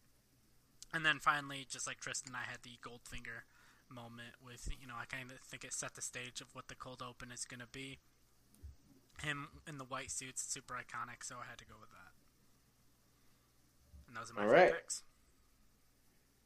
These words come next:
Speaker 2: There was a surprising omission to both lists after the discussion we had about moments, and that is The Spy Who Loved Me. Um, great ski scene to open,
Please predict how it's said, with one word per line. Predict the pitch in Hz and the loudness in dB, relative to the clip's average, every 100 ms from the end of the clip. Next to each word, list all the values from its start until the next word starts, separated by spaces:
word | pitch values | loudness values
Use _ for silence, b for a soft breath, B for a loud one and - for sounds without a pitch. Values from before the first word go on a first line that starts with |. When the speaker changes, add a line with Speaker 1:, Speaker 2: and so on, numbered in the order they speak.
| - - 95 | -20 -4 8
Speaker 2:
There | 123 | 12
was | 170 180 | 12 10
a | 160 | 6
surprising | - - 165 262 269 269 196 | 0 4 6 8 6 4 6
omission | 127 147 - 120 101 | 6 6 4 2 2
to | - 98 95 90 - - - - - - - - - - - | 4 6 6 2 -4 -18 -20 -20 -20 -20 -20 -20 -20 -2 12
both | 143 170 - | 12 12 8
lists | 110 107 104 - - - | 8 10 10 4 0 8
after | 113 120 - 117 110 | 10 10 8 8 8
the | 107 104 - - - - | 6 2 0 -20 -20 -6
discussion | 117 - - 143 - 127 | -2 6 10 10 10 8
we | 113 | 8
had | 131 123 | 10 10
about | 110 101 | 10 8
moments, | 113 170 143 117 123 131 | 12 12 12 8 6 8
and | 135 | 10
that | 156 - | 10 8
is | 147 139 131 - - - - - - | 8 8 6 -2 -10 -20 -20 -10 6
The | 135 | 6
Spy | - 147 156 | 10 12 12
Who | 160 | 12
Loved | 151 170 170 | 10 10 8
Me. | 95 64 - - - - - - | 0 -2 -8 -20 -20 -20 -14 8
Um, | 117 120 117 117 117 - - - | 12 12 12 10 6 -2 -20 -2
great | 110 127 180 - - - - | 12 12 12 10 -8 -20 -4
ski | - - 147 147 | 0 4 6 6
scene | - 143 147 156 | 6 6 6 6
to | 160 | 10
open, | 123 120 120 120 147 | 12 12 12 10 8